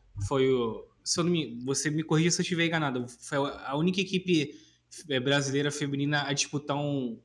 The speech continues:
um internacional presencial, chegou numa grande final, não saiu com o título, mas um top dois é,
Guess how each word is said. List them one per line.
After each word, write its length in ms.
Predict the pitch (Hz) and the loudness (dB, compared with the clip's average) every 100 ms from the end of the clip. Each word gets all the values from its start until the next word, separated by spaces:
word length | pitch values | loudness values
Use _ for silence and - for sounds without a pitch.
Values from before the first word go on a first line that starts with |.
| 147 | -6
um 100 | 160 | -4
internacional 560 | 156 147 147 - 147 | 0 0 0 -2 -6
presencial, 800 | 139 143 139 - 131 147 156 156 - - - | -4 -2 0 0 2 2 2 -2 -8 -20 -8
chegou 400 | - 143 131 151 | -2 0 2 2
numa 180 | 151 | 2
grande 420 | 143 139 143 143 - | 2 0 -2 -4 -6
final, 460 | 131 135 147 170 | -2 2 2 2
não 140 | 170 170 | 0 0
saiu 240 | - 170 | 2 2
com 100 | 170 | 2
o 40 | |
título, 300 | - 180 - | 0 -2 -2
mas 160 | 160 156 | 0 2
um 80 | 156 | 2
top 280 | 160 160 151 | 0 0 0
dois 360 | 139 143 135 | 2 2 2
é, 320 | 135 127 117 | 0 0 -2